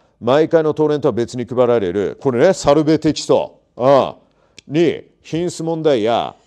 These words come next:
出題が予想される問題がコンパクトに凝縮されており、これを一通りこなしたことで揺るぎない実力が身につきました。言ったやろ？だからこれは、あの、俺がこう的中を意識してるんじゃなくて、あの、俺の的中が外れてもいいように、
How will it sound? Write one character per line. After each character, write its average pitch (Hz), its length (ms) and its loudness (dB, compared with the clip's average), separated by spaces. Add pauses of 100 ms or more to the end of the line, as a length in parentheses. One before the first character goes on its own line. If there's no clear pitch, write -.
(100)
出 - 320 -10
題 165 220 2
が 160 120 2
予 135 200 0
想 143 220 -4
さ 143 140 -4
れ 135 80 -2
る 135 80 -4
問 135 180 -6
題 127 120 2
が 104 120 -4
コ 143 180 -6
ン 147 100 -12
パ 143 140 -2
ク 147 60 -14
ト 156 100 -6
に 117 100 -8
凝 120 240 -4
縮 117 180 -12
さ 135 120 -4
れ 123 80 -2
て - 80 -8
お 95 80 -2
り、 92 300 -8 (280)
こ 143 160 -2
れ 170 80 2
を 165 100 2
一 156 200 -6
通 151 180 -2
り 147 80 -4
こ 147 140 -8
な 143 100 -4
し - 100 -10
た 143 100 -4
こ 135 100 -10
と 120 120 -8
で 104 120 -2
揺 113 160 -4
る 139 100 -2
ぎ 143 100 -4
な 143 100 -2
い 131 40 -4
実 120 260 -10
力 131 160 -2
が 117 60 -2
身 117 160 -8
に 117 100 -6
つ - 60 -12
き 127 60 -10
ま 104 80 -6
し - 40 -12
た。 87 120 -8
言 143 120 -4
っ - 20 -8
た 247 120 2
や 170 60 4
ろ？ 131 220 2 (400)
だ 185 100 0
か 196 40 2
ら 175 100 2
こ 196 100 -2
れ 220 80 6
は、 214 320 4 (160)
あ 151 140 2
の、 151 380 0
俺 170 180 0
が 175 180 0
こ 143 240 -4
う - 40 -20
的 160 200 -4
中 202 180 -8
を 190 120 0
意 127 60 -6
識 147 200 -8
し - 80 -14
て 165 60 -6
る 156 100 -8
ん 156 80 -12
じ 147 80 -2
ゃ - 20 -4
な 156 100 -4
く - 60 -18
て、 123 340 -2 (440)
あ 131 140 -6
の、 135 160 0
俺 170 140 2
の 190 120 -4
的 190 200 -6
中 196 160 -6
が 180 100 2
外 131 260 -4
れ 156 120 -2
て 175 80 -6
も 151 140 -6
い 135 120 -8
い - 20 -6
よ 156 160 -4
う 151 40 -8
に、 160 300 -6